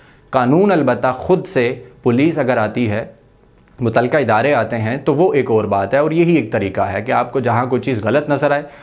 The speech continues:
आप कानून का जो है, वो सहारा लें, कानून को कहें कि आप इस मामले में इंटरवीन करें, और यहाँ पे जो गैर कानूनियत, जो लाकानूनियत हो रही है, कुछ भी है, उसको रोकें। और यही एक अच्छा तरीका है। मैं आप सब लोगों को यही कहूँगा, मैं ख़ुद भी इस पे अमल करने की कोशिश करता हूँ।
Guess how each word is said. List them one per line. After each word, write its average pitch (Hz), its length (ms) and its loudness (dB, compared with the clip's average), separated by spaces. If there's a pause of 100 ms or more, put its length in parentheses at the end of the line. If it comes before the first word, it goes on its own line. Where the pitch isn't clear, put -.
(220)
आप - 220 -2
कानून 135 360 2
का 160 260 0 (100)
जो 123 160 2
है, 127 200 0
वो 120 560 0
सहारा 113 440 0
लें, 143 240 -4 (340)
कानून 123 380 2
को 156 100 0
कहें 147 380 0
कि 139 140 -2
आप 123 480 0
इस 120 140 -4
मामले 123 260 2
में 120 120 0
इंटरवीन 117 440 0
करें, 147 300 0
और 113 180 0
यहाँ 110 220 2
पे 127 120 -2
जो 117 120 0
गैर 120 200 0
कानूनियत, 131 560 0
जो 120 220 0
लाकानूनियत 139 640 0
हो 131 120 0
रही 135 180 0
है, 135 120 -2 (400)
कुछ 185 140 0
भी 175 160 2
है, 131 180 0 (100)
उसको 127 280 0
रोकें। 98 360 -4 (280)
और 131 100 2
यही 151 300 2
एक 143 140 0
अच्छा 127 200 -2
तरीका 127 360 0
है। 135 180 -2
मैं 110 140 -2
आप 110 120 0
सब 123 180 -4
लोगों 147 220 2
को 147 100 -2
यही 123 200 2
कहूँगा, 135 360 2
मैं 117 160 -2
ख़ुद 127 200 -2
भी 147 120 2
इस 147 80 -2
पे 139 100 -2
अमल 127 200 2
करने 127 280 0
की 127 100 -6
कोशिश - 320 -4
करता 117 280 -2
हूँ। 135 140 -4